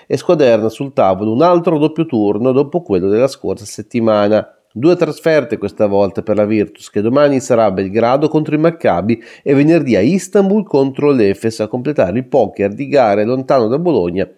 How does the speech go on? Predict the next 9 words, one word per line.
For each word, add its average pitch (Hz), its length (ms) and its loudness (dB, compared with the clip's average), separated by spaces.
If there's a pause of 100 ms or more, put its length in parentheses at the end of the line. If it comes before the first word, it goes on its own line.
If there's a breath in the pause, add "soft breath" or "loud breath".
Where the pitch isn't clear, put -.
inaugurato 143 640 2
a 110 60 -2
Berlino 117 500 -2 (260 loud breath)
e 156 120 -4
passato 120 420 -2
domenica 95 480 -4
per 98 320 0
Reggio 101 380 -2
Emilia. 92 580 -2